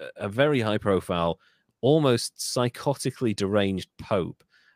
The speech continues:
and then just, just some really inept con people. So,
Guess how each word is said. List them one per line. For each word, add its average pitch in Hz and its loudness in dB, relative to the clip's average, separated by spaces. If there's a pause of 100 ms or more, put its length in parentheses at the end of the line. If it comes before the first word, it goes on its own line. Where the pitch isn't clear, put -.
(160)
and 110 -2
then 131 2
just, 123 -6
just - -10
some 117 -6
really 117 -2
inept 104 -2
con 147 -2 (120)
people. - -8
So, 95 2